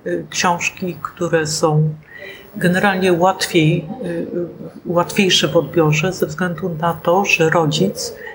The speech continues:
nimi się zachwycał jako dziecko i z nimi miał kontakt, czytał, y, oglądał obrazki, zgadzał się z nimi lub nie, ale przerobił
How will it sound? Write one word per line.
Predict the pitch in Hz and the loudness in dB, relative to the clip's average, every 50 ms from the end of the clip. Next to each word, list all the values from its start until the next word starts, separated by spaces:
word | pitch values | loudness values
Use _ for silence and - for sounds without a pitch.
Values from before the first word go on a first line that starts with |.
| - - | -8 -4
nimi | 190 180 190 190 | -2 -2 -2 -2
się | - - 185 | 0 0 0
zachwycał | 151 170 156 - - 175 - - 175 165 | 0 0 -4 -6 -10 -8 0 0 2 2
jako | 165 160 160 - | 2 -4 -4 -4
dziecko | 143 - 151 143 - - - - 147 147 - - - - - - - - 185 151 | -2 0 -2 -2 -2 -6 -6 -4 -4 -4 -6 -12 -16 -18 -20 -20 -16 -14 -10 -6
i | 190 196 190 190 | -6 -6 -4 -4
z | - - | -6 -2
nimi | - 185 170 180 196 190 | -2 -2 -2 -2 -6 -6
miał | 180 180 175 175 | -6 -6 -6 -6
kontakt, | - - 180 156 147 151 151 147 - - - - - - - - | 0 0 0 0 0 -4 -6 -8 -10 -12 -16 -14 -14 -16 -12 -6
czytał, | - - 170 165 - 165 170 196 247 - - - - - - | 0 0 0 0 2 2 2 2 0 -2 -6 -16 -10 -2 2
y, | 190 175 180 - | 4 4 4 4
oglądał | 180 180 190 185 175 165 180 170 | 4 4 4 2 4 4 4 4
obrazki, | 165 156 156 - 180 180 - - - 180 | 4 4 2 0 -2 -2 -2 -8 -10 -8
zgadzał | 160 - - 175 170 180 165 | -6 -2 -2 0 2 0 0
się | 156 156 175 160 | 0 -2 -8 -8
z | - 165 | -8 -8
nimi | 160 156 156 | -8 -6 -4
lub | 156 156 151 156 | -4 -4 -4 -6
nie, | 175 190 214 208 | -2 -2 0 2
ale | 185 175 156 165 175 | 2 2 2 2 -2
przerobił | - - - - 185 185 190 190 - 156 156 | 0 -2 0 0 2 4 2 2 0 -2 -6